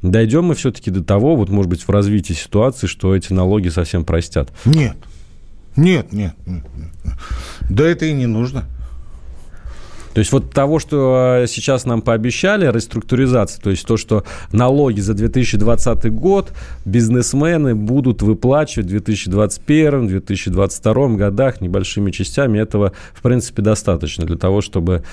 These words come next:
Speaker 1: э, людям бремя облегчить.
Speaker 2: Это щас была провокация?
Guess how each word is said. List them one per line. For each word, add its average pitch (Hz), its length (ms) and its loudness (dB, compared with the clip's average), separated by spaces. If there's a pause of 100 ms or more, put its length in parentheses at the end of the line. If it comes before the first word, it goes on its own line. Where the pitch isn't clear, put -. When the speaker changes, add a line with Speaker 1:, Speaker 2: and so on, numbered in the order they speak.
(240)
Speaker 1:
э, 87 240 2
людям 95 340 4
бремя 92 340 2
облегчить. 87 560 -2 (1600)
Speaker 2:
Это - 240 -2
щас 135 400 -2
была 135 300 0
провокация? 127 760 -4